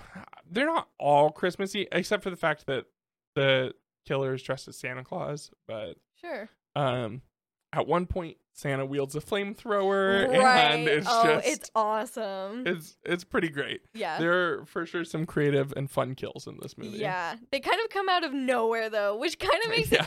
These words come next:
Speaker 2: it, I feel like they knew this movie was kind of ridiculous, and
Speaker 1: Oh,
Speaker 2: they just
Speaker 1: one hundred percent.
Speaker 2: made it
Speaker 1: Yeah, and
Speaker 2: as,
Speaker 1: they
Speaker 2: as
Speaker 1: just made, and they
Speaker 2: ridiculous.
Speaker 1: just made it over the top.
Speaker 2: Yeah, they knew where the line was, and they didn't cross the line
Speaker 1: Right.
Speaker 2: quite, which I think is very impressive, that they
Speaker 1: Yeah.
Speaker 2: didn't go too over the top.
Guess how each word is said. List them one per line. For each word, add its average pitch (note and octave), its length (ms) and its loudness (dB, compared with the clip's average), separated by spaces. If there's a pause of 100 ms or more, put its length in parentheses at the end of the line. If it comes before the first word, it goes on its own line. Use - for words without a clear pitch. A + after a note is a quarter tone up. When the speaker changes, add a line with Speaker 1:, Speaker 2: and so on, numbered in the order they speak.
Speaker 2:
it, - 100 2
I G#4 160 4
feel F#4+ 180 2
like A4 180 2
they A#4 240 2
knew C#4 280 -4
this C#4 180 -6
movie C4+ 300 -4
was C#4 120 -6
kind C4+ 220 -4
of B3+ 80 -6
ridiculous, C4 800 -2
and - 80 6
Speaker 1:
Oh, G#3 140 8
Speaker 2:
they C4 100 8
just F3 200 6
Speaker 1:
one - 100 6
hundred D3 260 0
percent. C#4 200 -6
Speaker 2:
made B3+ 280 0
it C#4 220 4 (120)
Speaker 1:
Yeah, - 200 4
and D#3 100 2
Speaker 2:
as, F3 60 8
Speaker 1:
they F#3 80 4
Speaker 2:
as G3 40 2
Speaker 1:
just - 100 -4
made, E3 200 2
and - 0 -
they B3+ 40 -4 (100)
Speaker 2:
ridiculous. D#3 240 0
Speaker 1:
just D#3 120 -12
made D3 160 -2
it B2+ 120 0
over C3+ 260 -4
the B2+ 100 -8
top. C3 200 -2
Speaker 2:
Yeah, E3 360 -2
they C#4+ 140 0
knew D4 300 -2
where F4+ 160 -2
the D#4 100 4
line B3 340 -2
was, C#4 220 -2
and C4 160 -6
they B3+ 100 -2
didn't B3+ 360 -8
cross A3 500 -4 (100)
the D4+ 120 0
line D#4+ 560 0
Speaker 1:
Right. - 180 0
Speaker 2:
quite, D#4 420 0
which C#4+ 280 -4
I A3 160 -2
think C4 260 -8
is A#3+ 160 -10
very A3 480 -6
impressive, G#3 800 -6
that G#3+ 180 -2
they A3+ 80 2
Speaker 1:
Yeah. - 120 0
Speaker 2:
didn't A3+ 200 -2
go A#3+ 160 -2
too A3+ 580 -4
over B3+ 280 -6
the B3+ 120 -4
top. C4+ 380 -2